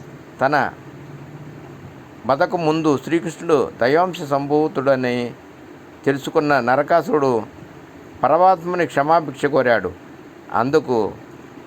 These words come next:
పరంధాముడు మన్నించి, నరకుడు చనిపోయిన దినం నాడు స్నానం చేసే వారికి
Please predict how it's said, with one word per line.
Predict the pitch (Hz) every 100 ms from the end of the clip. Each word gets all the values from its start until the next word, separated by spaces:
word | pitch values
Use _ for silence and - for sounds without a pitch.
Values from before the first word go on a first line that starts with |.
| -
పరంధాముడు | 113 139 170 170 156 139
మన్నించి, | 123 131 147 127 127 113 - - - -
నరకుడు | 117 143 175 165
చనిపోయిన | 151 147 151 147 135 104 - -
దినం | 117 147
నాడు | 147 135 123
స్నానం | - 113 139
చేసే | 135 131 117 113 113
వారికి | 110 113 98 104 98